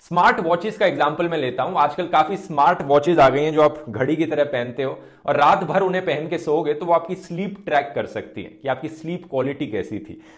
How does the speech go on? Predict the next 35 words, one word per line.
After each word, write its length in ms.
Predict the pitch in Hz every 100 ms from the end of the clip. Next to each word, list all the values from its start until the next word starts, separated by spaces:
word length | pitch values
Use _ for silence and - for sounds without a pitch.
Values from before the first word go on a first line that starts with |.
| -
आपका 260 | 127 -
heart 320 | 139 - 156 170
rate 220 | 175 160
measure 300 | 151 139 160
करेंगी 320 | 156 147 151
वो, 200 | 139 160 147
ये 120 | 151
बताएंगी 440 | 147 151 143 156
कि 120 | 160 156
कितने 340 | 165 180 180
घंटे 400 | 131 123 131 165
आप 160 | 151 143
सोए 280 | - 135 147
थे 120 | 147
रात 240 | 127 117 120
में। 140 | 123 131 _ _ _ -
तो 200 | 175 185
अगर 320 | 190 160 160
आप 160 | 196 196
वो 160 | 196 196
एक 160 | 180 185
रात 240 | 180 180
पहन 180 | 160 156
के 80 | 160
सोए 240 | 151 131
हो 80 | 131
मान 180 | 101 92
लो 220 | - - -
और 100 | 135
आठ 280 | 143 160 151
घंटे 260 | 123 127 143
की 100 | 135
नींद 240 | 131 131
आपने 240 | 110 120
करी, 280 | 104 92 -